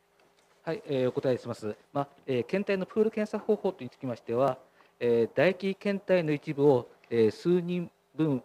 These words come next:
えー、混ぜて一度に測定する方法になります。えー、新型コロナウイルスの遺伝子が検出された場合は、一人以上が、えー、ウイルスを保有していることが考えられます。えー、多検体の、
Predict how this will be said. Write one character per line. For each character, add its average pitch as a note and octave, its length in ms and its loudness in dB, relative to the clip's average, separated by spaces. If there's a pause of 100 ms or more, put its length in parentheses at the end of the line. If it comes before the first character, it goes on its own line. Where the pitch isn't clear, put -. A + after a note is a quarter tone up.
(140)
え B2 200 2
ー、 A2 40 2
混 D3+ 120 2
ぜ F3 100 0
て B2+ 100 -2
一 B2+ 240 -6
度 D#3 80 0
に D3 60 -2
測 - 200 -8
定 C3+ 120 0
す - 120 -12
る A#2+ 60 -6
方 A#2 220 -10
法 A2+ 160 -8
に G2+ 60 -14
な F#2+ 60 -12
り F#2 60 -12
ま F2 100 -12
す。 - 160 -20 (720)
え A#2+ 160 2
ー、 - 40 6
新 G3 180 -2
型 G#3+ 180 4
コ A3 120 4
ロ A3 80 6
ナ A3 100 4
ウ G#3+ 60 4
イ - 20 2
ル A3 80 0
ス F#3 140 -8
の B2+ 160 2
遺 C3 100 -8
伝 D#3+ 160 -2
子 D#3 140 -4
が A#2+ 80 0
検 - 280 -10
出 D#3 300 -2 (100)
さ D3 120 -2
れ D3+ 80 -6
た D#3+ 140 -2
場 E3 160 -4
合 F3 140 -4
は、 F#3 200 2 (320)
一 - 200 0
人 F#3+ 120 2
以 F#3+ 60 -2
上 F3+ 180 6
が、 D3+ 180 4 (400)
え B2 240 4
ー、 - 20 4
ウ A#2+ 60 2
イ C#3+ 80 4
ル E3 80 2
ス - 100 0
を D3+ 60 6
保 C#3 160 2
有 D3+ 140 0
し - 80 -10
て D3+ 80 -6
い D3 80 -4
る C#3 80 -8
こ - 140 -6
と D#3+ 100 -4
が D3 120 0
考 - 160 -8 (140)
え B2 60 -2
ら A#2+ 80 -2
れ A#2+ 80 -4
ま A#2+ 100 -4
す。 G2+ 180 -6 (460)
え G#2+ 140 0
ー、 G#2 40 0
多 - 140 -12
検 G3 320 -4
体 F3+ 220 4
の、 F3 160 0